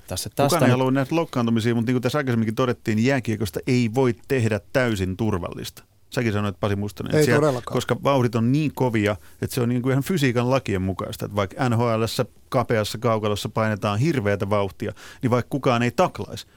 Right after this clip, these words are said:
Speaker 2: niin siellä voi silti tulla äärimmäisen vaarallisia törmäyksiä. Ja silloin tullaan musta siihen itsesuojeluvaistoon, että hei,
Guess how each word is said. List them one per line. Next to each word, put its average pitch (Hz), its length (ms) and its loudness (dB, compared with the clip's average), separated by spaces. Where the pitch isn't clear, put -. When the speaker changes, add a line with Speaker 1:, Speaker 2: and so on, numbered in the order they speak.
Speaker 2:
niin 117 80 0
siellä 113 160 2
voi 127 120 2
silti 117 260 0
tulla 95 300 -2
äärimmäisen 95 480 0
vaarallisia 98 480 -2
törmäyksiä. 90 580 -4
Ja 120 60 0
silloin 123 320 0
tullaan 92 300 -2
musta 98 180 -8
siihen 101 320 0
itsesuojeluvaistoon, 101 960 -2
että 117 160 -2
hei, 107 220 0